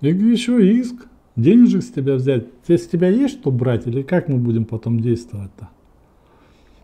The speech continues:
Будешь разбегаться, бить челом, молить о пощаде? Говорит, бестолковка не сработала.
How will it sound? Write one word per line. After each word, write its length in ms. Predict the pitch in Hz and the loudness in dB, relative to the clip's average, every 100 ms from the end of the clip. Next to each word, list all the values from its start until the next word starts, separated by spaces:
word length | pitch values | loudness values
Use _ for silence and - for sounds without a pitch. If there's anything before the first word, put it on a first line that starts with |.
| - | -4
Будешь 240 | 151 175 | 0 0
разбегаться, 720 | 190 156 180 180 202 202 - | 0 0 0 0 0 -2 -2
бить 340 | 165 170 208 - | -2 0 -2 -2
челом, 540 | 185 190 220 208 185 - - - - - - - - _ - | 0 2 2 2 0 -4 -18 -20 -20 -20 -20 -20 -20 _ -4
молить 340 | 147 180 214 | 2 4 4
о 60 | 208 | 0
пощаде? 680 | 202 214 - 240 254 143 - - _ _ _ _ _ | 0 -4 -4 -2 0 -2 -4 -12 _ _ _ _ _
Говорит, 220 | 139 156 139 | -2 0 2
бестолковка 720 | 156 175 185 190 226 208 202 | 0 0 0 0 -2 -2 -2
не 140 | 190 | -2
сработала. 800 | 196 190 196 220 262 175 104 98 | -2 0 0 0 -2 -4 -4 -10